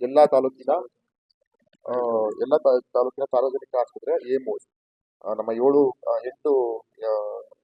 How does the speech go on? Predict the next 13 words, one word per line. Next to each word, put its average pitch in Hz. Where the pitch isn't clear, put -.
ತಾಲೂಕಿನ 120
ಎ 113
ಎಂ 117
ಓಸ್ 113
ಹಾಗೂ 165
ವಿವಿಧ 160
ಫೋರೆನ್ಸಿಕ್ಸ್ 139
ಡಾಕ್ಟರ್ಸ್ 117
ಆಗಿರ್ಬೋದು, 110
ಎಲ್ಲರನ್ನೂ 120
ಕರೆದು -
ಇವತ್ತೊಂದು 135
ಸವಿಸ್ತಾರವಾಗಿ 127